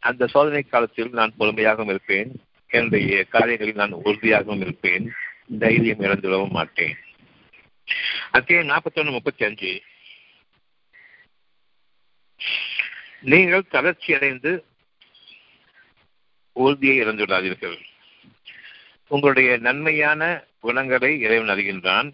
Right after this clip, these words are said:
இன்னும் மனிதர்கள் அறியவில்லை. மனிதர்களுக்கு நீங்கள் தூய்மையை புகட்டிக் கொண்டிருக்கின்றீர்கள், உங்களை பற்றி அறிவதற்காக. அவர்களுடைய தீமையான எண்ணங்களை அவர்களுக்கு நீக்குகின்றீர்கள். உங்களுடைய பொறாமையை நீக்கிக் கொள்வதன் காரணமாக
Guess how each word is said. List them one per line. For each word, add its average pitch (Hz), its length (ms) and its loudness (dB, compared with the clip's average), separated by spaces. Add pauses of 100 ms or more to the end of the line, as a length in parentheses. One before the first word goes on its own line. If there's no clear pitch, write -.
(140)
இன்னும் 160 380 -2
மனிதர்கள் 156 460 2
அறியவில்லை. 98 500 -4 (2000)
மனிதர்களுக்கு 170 520 2
நீங்கள் 139 300 0
தூய்மையை 143 400 0
புகட்டிக் - 360 -4
கொண்டிருக்கின்றீர்கள், 98 760 -2
உங்களை 117 260 0
பற்றி 123 220 -4
அறிவதற்காக. 104 680 -2 (1080)
அவர்களுடைய 147 460 2
தீமையான 165 500 -2
எண்ணங்களை 131 400 -2
அவர்களுக்கு 123 340 -2
நீக்குகின்றீர்கள். 107 760 -4 (120)
உங்களுடைய 123 520 0
பொறாமையை 131 440 0
நீக்கிக் 117 240 -10
கொள்வதன் 107 300 -4
காரணமாக 95 520 -2